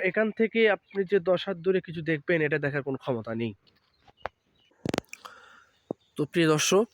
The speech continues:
আসলে শীত হয়তো আর, আহ, কয়েকদিন থাকবে, এরপরে আলহামদুলিল্লাহ আবার গরমের সেই ভাব আবার চলে আসবে। তো গরম পড়ে গেলে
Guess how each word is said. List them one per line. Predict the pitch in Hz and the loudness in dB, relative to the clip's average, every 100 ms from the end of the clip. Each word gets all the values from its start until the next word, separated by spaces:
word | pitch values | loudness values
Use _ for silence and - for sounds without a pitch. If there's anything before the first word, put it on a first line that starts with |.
| - | -4
আসলে | 147 170 175 180 - - - - - _ _ _ _ - - _ _ - - _ - | 0 2 2 2 -2 -20 -20 -20 -20 _ _ _ _ -20 -20 _ _ -20 -20 _ -2
শীত | - 190 180 | 4 4 2
হয়তো | 151 175 170 | 0 0 4
আর, | 170 160 123 | 4 4 2
আহ, | 147 139 135 | 2 4 2
কয়েকদিন | 156 147 143 139 | 2 2 2 -2
থাকবে, | - 139 131 139 226 - - - - - _ _ - _ - _ _ - | 0 -2 0 -2 -2 -4 -20 -20 -20 -20 _ _ -20 _ -20 _ _ -2
এরপরে | 139 143 139 131 127 | -2 2 4 6 6
আলহামদুলিল্লাহ | 123 123 127 123 120 123 | 4 0 0 0 0 2
আবার | 127 120 - _ _ _ - - | 2 2 -2 _ _ _ -20 -2
গরমের | 143 135 139 | 0 2 0
সেই | 123 - 131 | -2 0 0
ভাব | 113 127 123 _ _ - _ _ - - - - | 2 0 -2 _ _ -20 _ _ -20 -20 -20 -2
আবার | 131 131 | 0 0
চলে | - 123 | 0 0
আসবে। | 110 113 - 151 - _ - - - _ - - - - _ - | 0 -2 0 -2 -2 _ -20 -20 -20 _ -20 -20 -20 -20 _ -8
তো | |
গরম | 151 170 196 190 | 2 4 4 4
পড়ে | 185 180 | 4 6
গেলে | 185 202 | 6 6